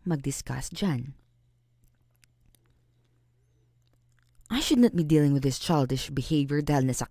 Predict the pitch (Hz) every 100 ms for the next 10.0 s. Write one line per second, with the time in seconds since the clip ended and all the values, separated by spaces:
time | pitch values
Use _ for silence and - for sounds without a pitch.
0 | - 151 135 - 131 120 120 156 208 -
1 | _ _ _ _ _ - 165 - 196 254
2 | - - _ _ _ _ _ _ _ -
3 | 208 175 147 143 147 139 131 123 135 -
4 | _ _ _ _ _ _ _ - 196 220
5 | 214 220 196 - - 139 123 - - _
6 | _ _ _ _ _ _ _ - 185 180
7 | 170 170 170 151 151 147 135 131 147 180
8 | 196 - 269 254 185 - - _ _ _
9 | _ _ _ _ _ _ 156 147 143 143